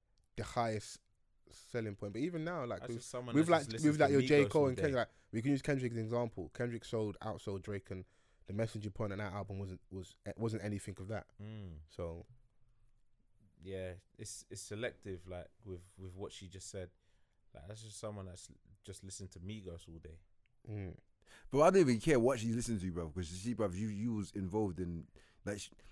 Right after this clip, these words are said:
Speaker 3: I
Speaker 2: Uh,
Speaker 3: can't
Speaker 2: you know what, yeah? I
Speaker 3: I feel like she's
Speaker 2: wonder
Speaker 3: just
Speaker 2: how
Speaker 3: trying to
Speaker 2: Mike Will,
Speaker 3: destroy it. That's
Speaker 2: and,
Speaker 3: what, that's
Speaker 2: and,
Speaker 3: how I
Speaker 2: and
Speaker 3: feel.
Speaker 2: you know what, yeah? Like, people like Mike Will Made It, yeah, should publicly, like, come out and,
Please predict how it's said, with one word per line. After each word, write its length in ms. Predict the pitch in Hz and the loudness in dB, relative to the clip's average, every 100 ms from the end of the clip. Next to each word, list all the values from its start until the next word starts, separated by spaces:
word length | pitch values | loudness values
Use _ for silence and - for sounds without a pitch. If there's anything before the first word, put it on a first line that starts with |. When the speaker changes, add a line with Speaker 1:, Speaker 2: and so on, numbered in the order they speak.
| - 101 | -10 -6
Speaker 3:
I 40 | |
Speaker 2:
Uh, 40 | |
Speaker 3:
can't 340 | 101 127 113 117 | 2 2 2 -2
Speaker 2:
you 120 | 127 | 0
know 120 | 160 | 2
what, 200 | 180 131 | 4 4
yeah? 280 | 104 98 95 - | 2 -2 -2 0
I 80 | 156 | 6
Speaker 3:
I 20 | |
feel 100 | 190 | 10
like 80 | 165 | 10
she's 60 | |
Speaker 2:
wonder 100 | 151 | 10
Speaker 3:
just 40 | 147 | 10
Speaker 2:
how 40 | |
Speaker 3:
trying 120 | 165 | 10
to 40 | 139 | 10
Speaker 2:
Mike 40 | |
Will, 60 | 127 | 6
Speaker 3:
destroy 260 | 143 170 127 | 6 8 8
it. 120 | - | 6
That's 120 | 127 | 4
Speaker 2:
and, 80 | - | 4
Speaker 3:
what, 80 | 104 - - | 4 -4 0
that's 140 | 135 | 6
Speaker 2:
and, 60 | 151 | 8
Speaker 3:
how 0 | |
I 40 | 135 | 8
Speaker 2:
and 80 | |
Speaker 3:
feel. 100 | 151 | 8
Speaker 2:
you 60 | 131 | 6
know 140 | 175 | 6
what, 200 | 185 147 | 6 6
yeah? 200 | 107 113 | 4 0
Like, 220 | 110 110 - | 0 -4 -4
people 280 | 170 180 | -6 0
like 160 | 151 101 | 0 0
Mike 240 | 131 107 - | -2 -4 -6
Will 140 | 120 | -6
Made 260 | 120 123 107 | -4 -4 -6
It, 80 | 65 | -8
yeah, 240 | 92 90 90 - | -6 -6 -10 -14
should 180 | - 92 | -16 -10
publicly, 640 | - 139 123 110 - 107 101 | -4 -2 -2 -6 -8 -8 -4
like, 280 | 98 95 - - - - - | -2 -4 -8 -20 -20 -20 -10
come 220 | 117 113 | -6 -4
out 200 | 110 78 | -4 -6
and, 260 | 95 92 | -8 -8